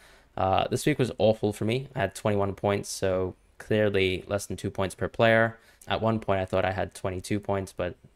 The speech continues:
you know, it dawned on me that I had twenty-one, which, you know, considering I have thirteen effective players, or twelve effective players, was awful. Uh, Gordon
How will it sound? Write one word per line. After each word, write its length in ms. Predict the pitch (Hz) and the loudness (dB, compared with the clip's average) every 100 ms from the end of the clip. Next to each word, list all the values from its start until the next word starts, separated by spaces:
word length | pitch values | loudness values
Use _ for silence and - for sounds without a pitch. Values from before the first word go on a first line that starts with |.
| - | -14
you 80 | |
know, 140 | 90 92 | -10 -10
it 140 | 98 | -4
dawned 220 | 101 101 | 0 0
on 100 | 98 | 0
me 120 | 95 92 | -4 -4
that 160 | 92 | -2
I 20 | |
had 140 | 90 85 | -4 -4
twenty-one, 640 | - 92 90 104 107 104 | -6 -6 -2 0 0 -4
which, 420 | - 95 - - | -6 -6 -8 -10
you 80 | 98 | -8
know, 80 | 92 | -8
considering 380 | - 92 104 95 | -8 -4 -2 0
I 20 | |
have 160 | 95 - | -2 -2
thirteen 560 | 104 92 98 92 90 | -4 -2 -4 -8 -8
effective 460 | 90 - 98 - 92 | -12 -4 -2 -2 -6
players, 560 | 92 90 92 92 - - | -2 -2 -2 -4 -8 -6
or 120 | 101 | -6
twelve 320 | - 113 110 | 2 2 2
effective 340 | 98 87 - - | -4 -8 -12 -4
players, 400 | 92 92 90 - | -2 -2 -4 -6
was 100 | 92 | -4
awful. 360 | 95 - 165 - - - - - | -4 -4 -8 -10 -20 -20 -20 -8
Uh, 220 | 95 92 | -2 -2
Gordon 520 | 87 107 110 104 98 | 0 2 2 2 -2